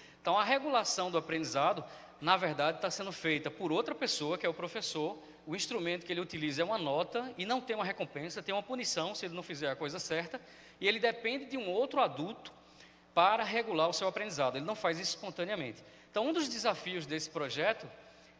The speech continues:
foi exatamente criar interfaces onde o aluno declare os seus objetivos de aprendizado a cada semana.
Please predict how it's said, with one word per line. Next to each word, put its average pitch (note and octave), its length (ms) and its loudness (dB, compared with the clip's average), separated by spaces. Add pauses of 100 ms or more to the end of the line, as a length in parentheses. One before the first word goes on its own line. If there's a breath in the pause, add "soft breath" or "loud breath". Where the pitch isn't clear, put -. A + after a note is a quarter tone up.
(120)
foi A3+ 420 0
exatamente A3+ 600 0
criar A3+ 300 0
interfaces G3 760 0
onde F#3+ 180 -6
o G#3 60 2
aluno F#3 340 4
declare A#3+ 560 2
os C4+ 120 -2
seus G#3 240 0
objetivos G3 680 -2
de F3+ 80 -2
aprendizado E3 640 2
a G#3 120 -2
cada A#3 340 -2
semana. E3 540 0